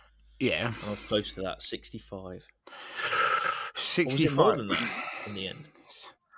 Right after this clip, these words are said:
Speaker 1: Uh, well, I got fifty-four. So let me go. You find your scores while I'll, I'll talk about mine.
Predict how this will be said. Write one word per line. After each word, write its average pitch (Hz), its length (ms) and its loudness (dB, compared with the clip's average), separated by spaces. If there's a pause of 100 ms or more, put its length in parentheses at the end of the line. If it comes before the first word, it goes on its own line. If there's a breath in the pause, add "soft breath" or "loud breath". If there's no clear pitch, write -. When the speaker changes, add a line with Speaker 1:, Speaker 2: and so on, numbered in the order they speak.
(640 loud breath)
Speaker 1:
Uh, 113 1700 6
well, 156 140 6
I 208 80 8
got 226 140 8
fifty-four. 135 560 4
So 160 120 2
let 208 160 6
me 214 60 6
go. 190 160 4
You 190 220 4
find 190 220 6
your 180 100 8
scores 123 340 6
while 127 120 6
I'll, 131 140 4
I'll 131 120 6
talk 117 160 4
about 120 140 4
mine. 101 140 4